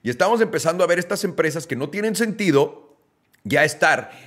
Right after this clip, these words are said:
en tantos aprietos financieros porque nadie les está prestando dinero por las condiciones financieras, por lo que estas empresas y todos, todos, todos sus activos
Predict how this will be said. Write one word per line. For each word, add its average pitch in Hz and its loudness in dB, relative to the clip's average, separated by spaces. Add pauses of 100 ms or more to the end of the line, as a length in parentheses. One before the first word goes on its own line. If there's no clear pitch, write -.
en 143 -4
tantos 208 -2
aprietos 160 -4
financieros 120 -4
porque - -6
nadie 165 -4
les 110 -8
está - -4
prestando 127 -4
dinero 113 -4
por 95 -6
las 92 -8
condiciones 104 -10
financieras, 170 -2 (560)
por 208 4
lo 190 0
que 175 0
estas 151 -2
empresas 127 -2
y 120 -10
todos, - 2 (460)
todos, 185 0
todos 190 0
sus 131 -8
activos 160 -4